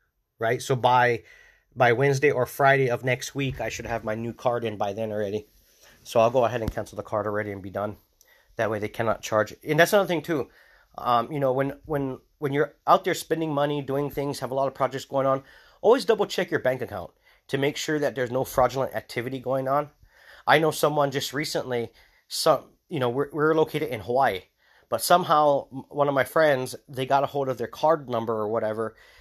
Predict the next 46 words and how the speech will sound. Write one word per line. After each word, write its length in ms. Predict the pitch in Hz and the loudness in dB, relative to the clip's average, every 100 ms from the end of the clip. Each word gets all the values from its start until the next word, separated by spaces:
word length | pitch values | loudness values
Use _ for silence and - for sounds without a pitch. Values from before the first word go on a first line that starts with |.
| - | -4
in 180 | 151 139 | -2 2
the, 260 | 127 123 117 | 4 4 2
in 100 | 117 | -2
the 80 | 117 | 0
mainland 580 | 143 185 131 98 113 - - | 2 2 2 0 -4 -8 -8
U 180 | 139 131 | 0 0
S 140 | - | 2
A 280 | 165 120 117 - _ - _ _ - | 2 2 0 -12 _ -20 _ _ 0
and 240 | 160 147 | 2 2
was 160 | 139 - | 0 -4
charging 560 | - 170 165 151 127 104 | 2 4 4 0 -6 -2
DoorDash 880 | 139 208 185 131 117 107 110 - - | 2 2 2 2 4 4 0 -8 -14
fees. 540 | - 113 95 90 - _ _ _ - | -12 -12 -12 -14 -16 _ _ _ 0
Like, 220 | 127 113 | 0 0
you 120 | 135 | -6
know 100 | 131 | -2
how 100 | 123 | 0
you, 160 | 135 120 _ _ - | -2 -4 _ _ -8
DoorDash 480 | 139 156 151 147 143 | 4 4 6 2 0
is 60 | 135 | -4
for, 120 | 143 | 0
like, 200 | 123 117 | 0 -2
food, 400 | - 131 139 160 - | -6 -6 -6 -8 -12
you, 140 | 113 104 | -18 -10
like, 180 | 117 - | -10 -8
food 200 | 127 127 | -12 -6
delivery. 440 | 139 151 170 175 _ _ _ - _ _ | -4 -4 -6 -10 _ _ _ -20 _ _
And 160 | 143 135 | 2 4
so 200 | - 151 | 4 4
they 120 | 151 | 4
were 100 | 156 | 2
char-, 320 | - 170 170 - | 2 4 4 2
like, 200 | 123 - | -6 -4
charging 340 | - 160 127 | -4 -2 -4
tons. 360 | - 202 156 117 | 0 2 2 0
It 40 | |
was, 120 | 147 | 0
like, 180 | 151 123 | 0 -2
three 220 | - 165 | -4 -8
or 40 | 165 | -6
four 200 | 170 135 | -2 -2
hundred 220 | 156 147 | -2 -2
dollars 260 | 151 143 113 | 0 0 -4
worth 180 | 135 117 | -8 -8
of 120 | 107 | -2
DoorDash. 640 | 135 156 104 85 - - | 2 2 0 -8 -12 -16